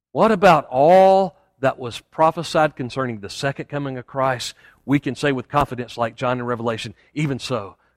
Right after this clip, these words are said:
come, Lord Jesus." If he came the first time, and it was scientifically, theoretically impossible for all the prophecies to be fulfilled in one person unless it was supernaturally he was who he claimed to be,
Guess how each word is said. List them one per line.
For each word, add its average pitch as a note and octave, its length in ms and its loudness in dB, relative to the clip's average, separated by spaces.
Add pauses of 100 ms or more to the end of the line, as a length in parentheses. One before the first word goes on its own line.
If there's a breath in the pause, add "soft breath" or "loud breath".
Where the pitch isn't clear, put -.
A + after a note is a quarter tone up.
come, B2+ 320 2 (240)
Lord A2+ 340 -4 (320)
Jesus." G#2+ 640 -12 (520)
If - 140 -14
he A#2+ 100 -6
came F3 340 0
the E3 100 -2
first - 340 -4
time, A2+ 280 -14 (1600)
and E3+ 100 2
it C3+ 80 -2
was B2+ 320 -10 (960)
scientifically, F3+ 880 2
theoretically F3+ 540 4
impossible D3 560 -4
for C#3+ 180 -2
all E3 120 2
the D#3+ 80 -6
prophecies C3+ 360 -2
to B2+ 40 -14
be C#3+ 120 -4
fulfilled D3+ 320 -4
in B2 120 -4
one E3 140 -2
person D3 280 -6 (300 soft breath)
unless C#3+ 340 -2
it C#3 100 -12
was - 80 -20
supernaturally D#3+ 680 -4
he D3+ 80 -6
was D#3+ 340 0
who D#3 100 -4
he C3+ 60 -4
claimed C#3+ 240 -8
to B2+ 60 -8
be, B2 180 -4